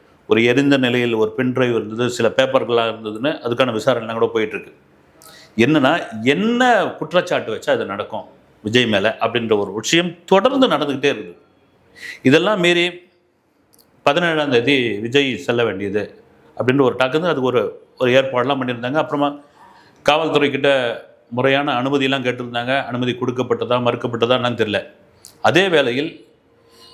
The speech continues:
இந்த நாற்பத்தோரு குடும்பங்கள், அந்த குடும்பங்களுக்காக வந்து விஜய் திரும்பவும் அங்க போறாருன்னா திரும்பவும் ஒரு கூட்டம் சேரும், திரும்பவும் ஒரு தள்ளுமுள்ளு, திரும்பவும் ஒரு பிரச்சனை. என்ன காரணம்னா,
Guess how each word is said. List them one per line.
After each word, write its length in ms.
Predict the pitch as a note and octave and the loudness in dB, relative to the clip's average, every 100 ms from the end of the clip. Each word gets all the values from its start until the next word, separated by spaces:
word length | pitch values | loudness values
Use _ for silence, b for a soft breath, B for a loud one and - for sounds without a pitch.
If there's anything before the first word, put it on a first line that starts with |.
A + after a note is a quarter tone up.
| - | 0
இந்த 180 | B2 D3 | 2 4
நாற்பத்தோரு 440 | G#3+ A3+ G3 E3+ | 4 2 4 0
குடும்பங்கள், 540 | D#3 F3 F3+ D3 D#3 - | 0 0 0 0 -2 -4
அந்த 160 | C3 | -6
குடும்பங்களுக்காக 680 | B2+ F#3+ A3+ G3 D#3+ E3+ F3 | -2 -2 0 0 0 0 0
வந்து 240 | C3+ D#3+ | -2 -4
விஜய் 300 | C#3 D3 F#3 | -6 -2 -2
திரும்பவும் 360 | - B2 F3+ D#3 | -2 -4 0 0
அங்க 100 | C3 | 0
போறாருன்னா 760 | A#2 C3 A#2+ G#2 A#2 D3 - - | 0 0 0 -2 -4 -4 -6 -6
திரும்பவும் 340 | D#3 F#3 F#3 | -4 -2 0
ஒரு 160 | C#3+ A#2 | -2 -2
கூட்டம் 300 | D3+ D3 C3+ | -4 -2 -4
சேரும், 400 | B2 A2+ C3 - | 0 -2 -2 -2
திரும்பவும் 360 | C#3 E3 F3 | 0 2 2
ஒரு 100 | C#3 - | 2 0
தள்ளுமுள்ளு, 520 | C3 C#3 B2 A#2+ C#3+ | -2 -2 -2 -2 -2
திரும்பவும் 360 | C#3+ D#3+ D#3+ B2 | 0 0 2 0
ஒரு 80 | |
பிரச்சனை. 440 | F#2 G#2+ A2+ G2 - _ _ B B B B | -2 -6 -6 -8 -10 _ _ B B B B
என்ன 220 | - D#3 G#3+ | 0 2 4
காரணம்னா, 500 | F3 D#3 D3+ D#3 | 2 2 0 2